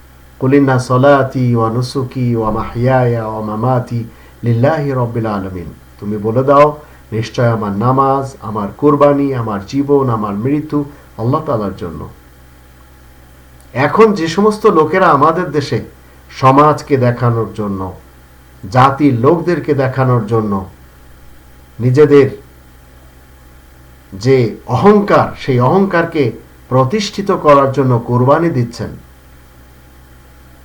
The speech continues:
যারা নিজেদের অবৈধ ইনকামের পয়সা দিয়ে কুরবানি দিচ্ছেন,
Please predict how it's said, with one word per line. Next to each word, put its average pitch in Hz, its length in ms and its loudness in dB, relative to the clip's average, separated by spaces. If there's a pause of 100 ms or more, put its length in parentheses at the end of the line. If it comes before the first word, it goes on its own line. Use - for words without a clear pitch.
যারা 135 380 4
নিজেদের 135 500 2 (580)
অবৈধ 151 500 6
ইনকামের 156 680 4
পয়সা 143 340 2
দিয়ে 127 300 0 (1080)
কুরবানি 151 500 6
দিচ্ছেন, 151 500 0